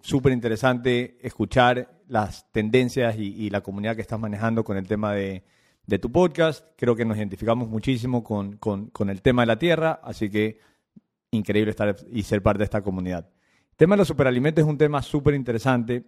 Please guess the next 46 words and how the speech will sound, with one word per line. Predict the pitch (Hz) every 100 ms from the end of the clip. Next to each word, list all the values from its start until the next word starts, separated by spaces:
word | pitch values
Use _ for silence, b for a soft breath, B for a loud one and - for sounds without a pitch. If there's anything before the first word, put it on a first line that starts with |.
| _
que, | - 110 110
que | -
para | 110 110
Wipala | 101 101 123 127 113
termina | 117 104 117 117
siendo | 123 117
mucho | 113 113 113
la | 98
fuente | 123 117 113 117
o | 107
la | 101
raíz | 92 98 120 120 -
o | -
la | 104 98
esencia | - 139 139 131 139 139 b b b -
de |
lo | 107
que | 98
hoy | 104
en | 104
día | 107 101
somos. | 123 98 87 - _ _ _ _
Eh, | - 113 107 - _ _ _ _
para | 127 120 120
describirlo | 117 113 131 139 147
muy | 151
básicamente, | 143 143 135 147 143 135
terminan | 120 127 127
siendo | 131 135 135 139 -
esos | 120 147 139
alimentos | 123 120 127 127
que | 113
te |
aportan | 104 123 117 127 117
desde | 101
el | 101 110
punto | - - 127 131
de | 127
vista | 123 117
nutricional | 110 104 101 117 147 156 _
un | 147 139
poco | 123 135 127
más | 143 160 143 -
o | 110
mucho | 113 143 135
más | 147 185 -